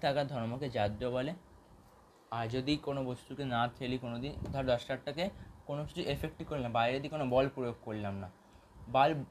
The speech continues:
বাইরে থেকে কোনো বল প্রয়োগ না করা হলে ডাস্টারটা কিন্তু এক জায়গাতেই থেকে যাবে, এটাকে বলে স্থিতিজাড্য। আর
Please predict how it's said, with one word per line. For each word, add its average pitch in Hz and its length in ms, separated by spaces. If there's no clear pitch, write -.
বাইরে 131 280
থেকে 147 200
কোনো 156 220
বল 131 360
প্রয়োগ 135 260
না 123 200
করা 135 260
হলে 131 200
ডাস্টারটা 127 520
কিন্তু 127 440
এক 135 200
জায়গাতেই 151 400
থেকে 120 280
যাবে, 107 200
এটাকে 156 320
বলে 143 220
স্থিতিজাড্য। 139 960
আর 123 280